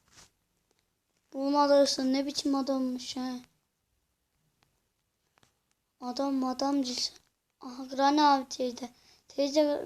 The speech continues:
Granny teyze. Açıklayayım ben senin odana girecektim. Özür dilerim kocan orada mı? Kocanın peşin, peşin, peşindeyim ben. Kocanı dövmeye geldim yumruktan. Granny teyze ya.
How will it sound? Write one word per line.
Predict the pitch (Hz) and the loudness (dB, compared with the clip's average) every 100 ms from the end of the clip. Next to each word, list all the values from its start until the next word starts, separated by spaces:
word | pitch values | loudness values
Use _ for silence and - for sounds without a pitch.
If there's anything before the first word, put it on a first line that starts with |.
| 262 | 0
Granny | 269 285 302 | 0 2 2
teyze. | 285 262 240 233 - _ _ _ _ - | 4 4 2 -6 -10 _ _ _ _ -18
Açıklayayım | 254 - - 294 320 302 | -6 -4 -2 0 4 6
ben | 285 | 4
senin | 262 285 285 | 2 2 0
odana | 277 285 285 | 2 0 0
girecektim. | 269 262 247 247 247 302 302 - - - _ _ | 0 -2 -2 -4 -4 -6 -6 -10 -14 -14 _ _
Özür | 254 254 302 | -10 -6 -4
dilerim | 311 294 | -2 -4
kocan | - 285 277 302 | -2 0 2 4
orada | 311 302 | 4 4
mı? | 277 247 - _ _ _ _ _ | 0 -2 -10 _ _ _ _ _
Kocanın | 277 - 294 320 | -12 -2 2 2
peşin, | 302 - 285 | 4 0 0
peşin, | - 262 - 254 269 | -6 -6 -4 -6 -8
peşindeyim | - - - 254 240 240 247 | -14 -4 -2 -2 -6 -6 -8
ben. | 240 240 _ _ _ - _ - | -8 -10 _ _ _ -20 _ -4
Kocanı | 269 277 302 311 | 2 6 6 6
dövmeye | 294 285 302 330 | 4 4 2 2
geldim | 311 269 247 | 2 2 0
yumruktan. | 247 240 233 - 247 233 _ _ _ _ _ _ _ _ _ _ _ _ _ _ _ _ _ _ _ - _ _ _ _ _ _ _ | -2 -4 -8 -12 -14 -14 _ _ _ _ _ _ _ _ _ _ _ _ _ _ _ _ _ _ _ -20 _ _ _ _ _ _ _
Granny | 262 277 302 302 | -2 0 0 0
teyze | 277 262 240 | 0 0 0
ya. | 240 233 226 | -4 -4 -8